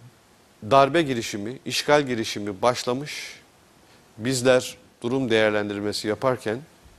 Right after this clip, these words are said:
insanlar sokaklara çıkmışken Sayın Cumhurbaşkanı bir açıklama yapmış ve herkesi meydanlara davet etmişti. Direnişe davet etmişti. O esnada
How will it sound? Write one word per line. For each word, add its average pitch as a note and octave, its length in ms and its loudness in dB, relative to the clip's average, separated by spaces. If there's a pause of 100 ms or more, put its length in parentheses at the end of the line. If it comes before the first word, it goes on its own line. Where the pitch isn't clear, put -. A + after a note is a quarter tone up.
(280)
insanlar A#2 440 0
sokaklara G#2+ 480 -4
çıkmışken A2+ 560 -8 (680)
Sayın D3 340 0
Cumhurbaşkanı C3 680 0
bir A2+ 60 4
açıklama A2+ 400 0
yapmış - 520 -6 (360)
ve G#2 80 0
herkesi C#3 560 0 (880)
meydanlara A#2+ 500 2
davet F2+ 280 2
etmişti. - 420 -14 (440)
Direnişe A2 460 2
davet E2 320 0
etmişti. - 460 -12 (1040)
O G#3 140 10
esnada E3 600 6